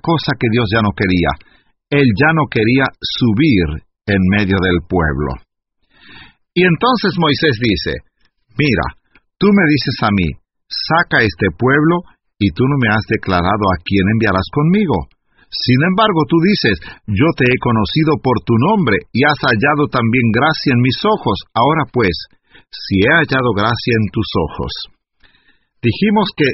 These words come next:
seis veces tenemos en este diálogo de Moisés con Dios la palabra hebrea yada,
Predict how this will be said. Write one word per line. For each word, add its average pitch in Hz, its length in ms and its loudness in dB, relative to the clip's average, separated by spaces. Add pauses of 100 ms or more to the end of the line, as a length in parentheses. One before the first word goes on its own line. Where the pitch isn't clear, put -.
(320)
seis 202 240 0
veces 143 400 -2
tenemos 117 400 0
en 104 160 0
este 92 240 -4
diálogo 101 400 0
de 90 80 0
Moisés 87 560 -2
con 85 240 -2
Dios 139 240 0 (320)
la 98 160 -2
palabra 113 480 -2 (320)
hebrea 110 560 -2
yada, 85 480 0